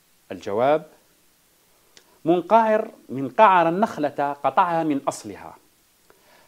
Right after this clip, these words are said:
ونقول قعره بمعنى صرعه، ونقول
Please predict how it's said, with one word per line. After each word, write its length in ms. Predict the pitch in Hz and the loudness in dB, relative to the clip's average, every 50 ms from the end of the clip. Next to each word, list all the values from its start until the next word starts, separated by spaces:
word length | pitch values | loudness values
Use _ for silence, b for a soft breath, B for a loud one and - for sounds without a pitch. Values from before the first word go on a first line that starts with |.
| b b b b _ _ _ _ _ - | b b b b _ _ _ _ _ -12
ونقول 580 | - 113 120 123 120 - 156 147 123 110 92 - - _ _ _ - | -8 0 0 0 2 2 2 2 2 0 -4 -8 -14 _ _ _ -8
قعره 680 | 95 92 107 131 135 135 135 127 139 180 196 208 220 220 - _ _ _ _ _ _ _ _ _ _ _ _ _ _ | -6 0 2 4 6 6 4 4 2 -2 -2 -2 -4 -8 -12 _ _ _ _ _ _ _ _ _ _ _ _ _ _
بمعنى 600 | 104 104 104 107 120 117 104 98 101 107 110 127 | -12 -10 -8 -6 -6 -6 -6 -8 -6 -6 -6 -6
صرعه، 500 | - - 147 165 202 180 120 98 90 82 - _ _ _ _ _ _ _ _ _ _ _ b b b b b b b _ - | -2 2 4 4 4 4 2 0 -4 -12 -18 _ _ _ _ _ _ _ _ _ _ _ b b b b b b b _ -12
ونقول 580 | 107 113 117 113 - 151 156 147 120 92 82 | -6 -6 -6 -2 0 2 2 2 2 -2 -4